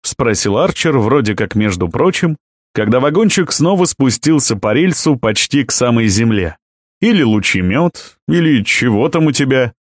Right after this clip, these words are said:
«Пистолет?» удивился шериф. «Зачем он мне?» «Ну, как зачем? Стрелять? Ты же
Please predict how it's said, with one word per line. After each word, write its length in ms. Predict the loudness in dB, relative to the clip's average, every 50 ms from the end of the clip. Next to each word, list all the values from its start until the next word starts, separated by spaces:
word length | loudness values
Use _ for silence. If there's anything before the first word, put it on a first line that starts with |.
| _ _ _ _ _ _ _ _ -4
«Пистолет?» 720 | -2 -2 -2 -2 -4 -4 -2 -2 0 0 0 -2 _ _ _ _ _ _ _ _ _ _
удивился 640 | -2 0 0 2 2 2 2 2 2 0 0 -2 -2
шериф. 460 | 0 0 0 0 0 0 -2 -4 _ _ _ _ _ -6
«Зачем 480 | -4 -2 -2 -2 -2 -2 -2 0 0 2
он 140 | 2 2 4
мне?» 260 | 4 4 2 0 0 _ _ _ _ _ _ -20 -12 -4 -2
«Ну, 360 | 0 2 2 2 2 0 -2 _ _ _
как 280 | -2 0 0 2 2 2
зачем? 640 | 2 2 0 0 0 0 0 0 0 0 0 -2 -4
Стрелять? 920 | -6 -8 -8 -4 -2 0 0 2 2 2 2 0 0 0 -2 -4 -10 -18 _ _ _
Ты 180 | -2 0 2 2
же 260 | 2 0 -2 -2 -4